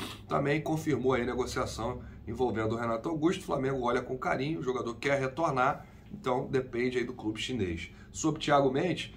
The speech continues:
ele disse que é uma negociação muito complicada também, né? A gente acha muito difícil o Lyon liberar, mas se tiver alguma oportunidade, a gente vai avançar. A oportunidade que ele diz aqui é a vontade do Thiago Mendes. E é isso que o Flamengo joga.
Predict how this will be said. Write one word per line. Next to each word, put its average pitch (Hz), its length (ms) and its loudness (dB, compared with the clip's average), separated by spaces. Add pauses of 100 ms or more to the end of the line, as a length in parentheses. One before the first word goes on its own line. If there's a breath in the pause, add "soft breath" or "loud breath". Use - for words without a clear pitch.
(140)
ele 123 120 0
disse 127 280 -4
que 147 80 -2
é 143 40 6
uma 143 120 4
negociação 143 600 -2
muito 147 280 0
complicada 156 680 2
também, 107 440 -2
né? 90 120 -6 (600 loud breath)
A 107 100 2
gente 143 460 2
acha 143 360 10
muito 165 380 2
difícil 160 540 -2
o 160 40 0
Lyon 147 200 2
liberar, 151 560 2 (260 loud breath)
mas 147 340 8
se - 80 -2
tiver 139 260 2
alguma 123 320 4
oportunidade, 135 720 2
a 151 40 2
gente 139 260 -4
vai 135 120 2
avançar. 135 540 -2 (240 loud breath)
A - 100 -2
oportunidade 160 600 2
que 135 100 -2
ele 123 100 0
diz 107 200 -4
aqui 117 240 -4
é 165 40 -2
a 190 60 -2
vontade 185 480 -4
do 165 100 -8
Thiago 170 300 -2
Mendes. 117 400 -4 (320 loud breath)
E 135 140 2
é 160 100 6
isso 202 260 6
que - 60 -10
o - 40 -10
Flamengo 185 360 0
joga. 117 400 2